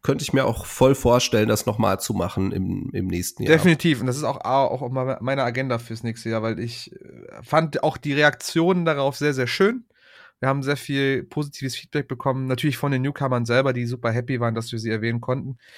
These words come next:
Speaker 2: Ey, wenn wir euch da mithelfen konnten, dann tut uns das auch selber sehr gut. Aber auch die Leute haben es gut aufgenommen. Und das fand ich eigentlich eine schöne Sache, damit man auch ein bisschen was zurückgeben kann.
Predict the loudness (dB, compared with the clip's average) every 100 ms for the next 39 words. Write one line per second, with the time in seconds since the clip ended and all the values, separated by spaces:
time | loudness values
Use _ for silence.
0 | -20 -4 -2 0 0 -2 -2 0 4 4
1 | 2 -2 0 0 0 -2 -2 0 -2 -4
2 | -8 -10 -8 -10 -8 -8 -10 -12 -4 0
3 | 4 4 4 2 0 -6 -6 -14 -20 -20
4 | -20 -4 0 2 2 2 2 4 4 2
5 | 0 -4 -2 -2 -2 -6 -6 -8 -12 -12
6 | -10 -6 -6 -6 -8 -4 -4 -4 -4 -2
7 | -2 -2 0 0 0 0 0 -2 -4 -4
8 | -4 -6 -2 -2 -2 -2 -4